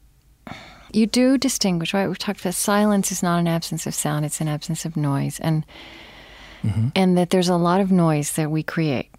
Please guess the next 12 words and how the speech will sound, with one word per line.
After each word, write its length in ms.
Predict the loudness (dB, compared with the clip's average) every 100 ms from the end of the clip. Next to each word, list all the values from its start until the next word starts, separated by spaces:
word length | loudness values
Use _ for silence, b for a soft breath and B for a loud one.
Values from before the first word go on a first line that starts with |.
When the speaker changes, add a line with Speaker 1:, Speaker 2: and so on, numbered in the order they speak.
| -20 -8
Speaker 1:
people 320 | -6 -4 -6
create. 420 | -6 -8 -6 -8 -14 _ -4
But 280 | -2 -2 -8 -20 -12 -4
what 160 | 0 0
I 100 | 0
want 180 | 0 -2
to 60 | -4 -4
ask 280 | -4 -4
you, 120 | -2 0
though, 180 | -2 -2
too, 440 | -4 -2 0 0 -2
is 420 | -4 -6 -8 -14